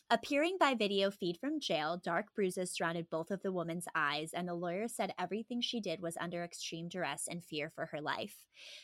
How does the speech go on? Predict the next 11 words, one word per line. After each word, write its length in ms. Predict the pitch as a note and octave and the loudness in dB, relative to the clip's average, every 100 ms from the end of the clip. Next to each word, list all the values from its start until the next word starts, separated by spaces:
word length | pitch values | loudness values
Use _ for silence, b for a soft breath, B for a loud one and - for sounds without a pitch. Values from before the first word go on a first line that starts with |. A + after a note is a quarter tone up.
| B | B
She 240 | - - | -2 2
helped 300 | B3 B3 D4 | 6 4 4
solve 420 | - - A3 G#3+ A3 | -4 4 6 6 2
this 180 | B3 - | -4 -4
crime 580 | - G3+ E3+ D3 D#3+ F3 | 0 2 2 0 -6 2
rather 260 | F#3 F3+ G3+ | 4 6 4
than 200 | G3 F#3 | 0 -4
conceal 580 | - G3 - - A3 A#3+ | -6 -8 -6 -2 0 0
evidence 420 | F3 F3 F3 E3+ - | -2 -2 -2 -4 -4
or 100 | F3+ | -6
falsify 580 | - C4 C#4+ C4 G3+ | -2 0 2 0 -2